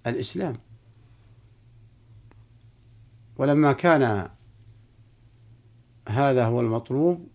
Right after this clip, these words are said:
وهو الإسلام، قال في الآية الأخرى: "ومن يبتغي غير الإسلام دينا"، أي من ابتغى وطلب طريقا يتدين به ربه ويتعبد به ربه لم يقبل منه.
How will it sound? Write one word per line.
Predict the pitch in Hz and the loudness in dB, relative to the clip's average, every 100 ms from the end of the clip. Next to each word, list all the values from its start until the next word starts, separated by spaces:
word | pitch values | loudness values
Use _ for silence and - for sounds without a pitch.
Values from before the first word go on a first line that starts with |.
| _ - | _ -12
وهو | 110 117 | -6 -4
الإسلام، | 117 113 123 139 175 196 - _ - - - - - | -4 -4 -2 0 0 -2 -8 _ -20 -20 -20 -20 -8
قال | 135 127 | -4 -2
في | 113 | -2
الآية | 123 117 123 | -2 -2 -2
الأخرى: | 139 131 151 - | -4 -2 -2 -2
"ومن | 135 123 | -2 0
يبتغي | 123 120 156 - 123 110 107 | 0 0 -2 -2 -6 -6 -6
غير | 104 147 185 175 | -4 0 2 2
الإسلام | 165 - - 113 110 | 0 -4 -4 -4 -4
دينا"، | 101 95 87 - _ _ _ _ - - - - | -4 -6 -8 -16 _ _ _ _ -20 -20 -12 -4
أي | 139 127 | 0 0
من | 139 139 113 - - - - _ - | 2 2 0 -4 -12 -20 -20 _ -8
ابتغى | 127 - 156 127 110 107 - - - | -8 -2 -2 0 -2 -4 -10 -18 -10
وطلب | 117 143 147 113 98 95 - - - - - | -4 0 2 0 -2 -8 -14 -20 -20 -20 -8
طريقا | 113 135 147 127 101 95 - - _ _ _ _ - - - _ _ 120 | -4 0 0 0 -4 -6 -10 -20 _ _ _ _ -20 -20 -20 _ _ -10
يتدين | 107 113 139 135 120 98 98 - | -6 -2 0 0 0 -2 -6 -6
به | 120 110 110 | -4 -2 -2
ربه | 131 131 107 | -4 -4 -4
ويتعبد | 104 104 113 135 131 113 95 | -2 -4 -2 -2 -2 -4 -6
به | 104 117 123 120 - - - - - _ - | -4 -2 0 -2 -6 -18 -20 -20 -20 _ -8
ربه | 131 143 156 185 - - - - | -4 -2 0 -2 -4 -20 -20 -8
لم | - 117 | -4 -2
يقبل | 110 104 85 | -4 -6 -12
منه. | 80 | -12